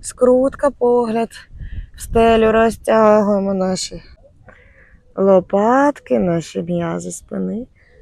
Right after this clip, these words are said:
Ще п'ять. Чотири. Можна руку праву вивести за голову. Три, два. Вдих.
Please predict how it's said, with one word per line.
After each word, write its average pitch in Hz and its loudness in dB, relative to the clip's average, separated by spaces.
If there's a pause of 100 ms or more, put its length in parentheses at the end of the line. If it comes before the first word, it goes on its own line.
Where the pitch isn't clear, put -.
(160)
Ще - -6
п'ять. 202 -6 (500)
Чотири. 226 0
Можна 202 -2
руку 202 -4 (840)
праву 202 0
вивести 208 -2
за 208 -2
голову. 226 -4
Три, 208 -4 (680)
два. 202 -2 (580)
Вдих. 233 0